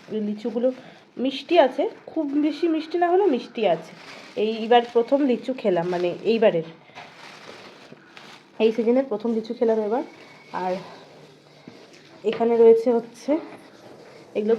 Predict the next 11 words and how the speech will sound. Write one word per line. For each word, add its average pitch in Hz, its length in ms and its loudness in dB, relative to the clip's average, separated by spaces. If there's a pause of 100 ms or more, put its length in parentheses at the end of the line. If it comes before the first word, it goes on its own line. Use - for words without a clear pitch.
গরম 202 220 4 (100)
করেছে, 202 260 4
আগেই 196 340 0
করা 196 160 0 (100)
ছিল। 208 160 -4 (3500)
আলু 220 200 -2
পটলের 240 400 0
তরকারি 233 380 0 (140)
আছে, 220 240 -6 (580)
আর 196 140 -10
হচ্ছে - 360 -6